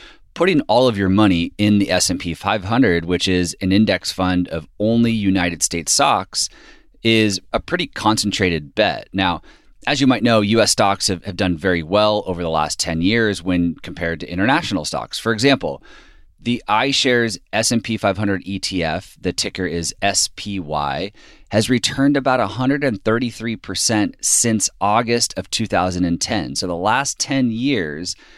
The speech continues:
the S and P five hundred E T F S P Y has returned about a hundred and thirty-three percent. Now, on the flip side, the iShares efa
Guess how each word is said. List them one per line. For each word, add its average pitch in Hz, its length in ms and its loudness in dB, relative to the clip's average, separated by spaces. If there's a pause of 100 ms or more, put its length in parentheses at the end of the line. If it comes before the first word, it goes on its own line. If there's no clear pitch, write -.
(200)
the 98 180 -8
S 123 200 0
and 117 100 -2
P 120 120 -6
five 110 180 -2
hundred 110 260 -2
E 107 140 -6
T 110 200 -2
F 95 220 0
S 104 160 -2
P 101 220 -8
Y 85 480 2 (260)
has 95 160 -8
returned 113 300 -2
about 104 160 2
a - 20 -2
hundred 117 460 -2
and 98 120 -6
thirty-three 98 500 -6
percent. - 580 -6 (360)
Now, 117 140 0
on 120 80 -2
the 104 80 -4
flip - 400 -2
side, 82 460 2 (420)
the 107 220 -2 (100)
iShares 117 800 2 (120)
efa 104 540 0